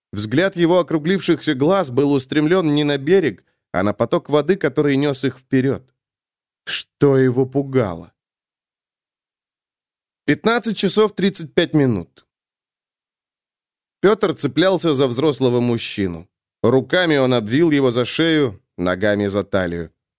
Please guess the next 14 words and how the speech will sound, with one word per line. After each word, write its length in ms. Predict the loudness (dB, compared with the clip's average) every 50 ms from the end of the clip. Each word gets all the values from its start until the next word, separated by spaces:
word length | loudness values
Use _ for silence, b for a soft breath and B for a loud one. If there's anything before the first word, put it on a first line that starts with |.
| _ _ -2
Повсюду 460 | -2 0 0 0 0 0 0 2 2
была 280 | 2 2 4 2 2
вода, 460 | 2 0 0 0 0 0 0 -2 -4 _ _ _ _ _ _ -4
она 260 | -2 0 0 0 0
заполнила 720 | 0 -2 -2 0 2 2 4 4 4 2 2 2 2 2
весь 400 | 2 2 0 0 0 0 -2 -2
его 280 | -2 0 0 0 0 0
мир. 320 | 0 -2 -4 -4 -8 -12 _ _ _ _ _ _ _ _ -2
Он 160 | 0 0 2
ощущал 540 | 0 0 0 -2 -2 -2 0 0 0 2 2
ее 240 | 4 4 4 2 2
вкус 340 | 0 0 0 0 2 2 0
на 120 | -2 0
губах, 520 | 0 -2 -2 0 0 0 0 -2 -4 _